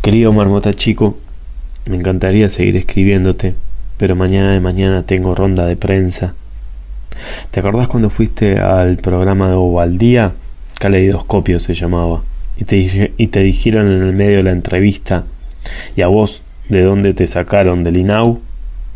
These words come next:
<laughs> Qué gracioso. Bueno, Marmota, te extraño. Vayamos algún día al murito a charlar sobre la vida. Te mando un abrazo. Te quiero.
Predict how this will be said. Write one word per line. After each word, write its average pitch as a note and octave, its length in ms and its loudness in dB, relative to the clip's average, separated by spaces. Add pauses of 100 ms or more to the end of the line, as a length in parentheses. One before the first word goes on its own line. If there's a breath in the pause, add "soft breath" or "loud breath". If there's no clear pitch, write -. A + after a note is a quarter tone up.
<laughs> - 880 -4
Qué F#2 120 0
gracioso. F#2+ 760 0 (960 loud breath)
Bueno, F#2+ 280 2
Marmota, F#2 480 0 (580)
te - 80 -4
extraño. F2+ 540 -2 (1000 loud breath)
Vayamos A2 440 0
algún G#2 280 2
día G#2+ 220 4
al F#2+ 80 2
murito F#2+ 440 2
a E2+ 80 0
charlar F#2 420 0
sobre F2 280 -2
la E2+ 80 0
vida. E2+ 320 2 (640)
Te F#2 100 -4
mando F#2+ 260 2
un F#2 80 4
abrazo. F#2 460 0 (540)
Te F#3+ 160 -2
quiero. F#3 420 0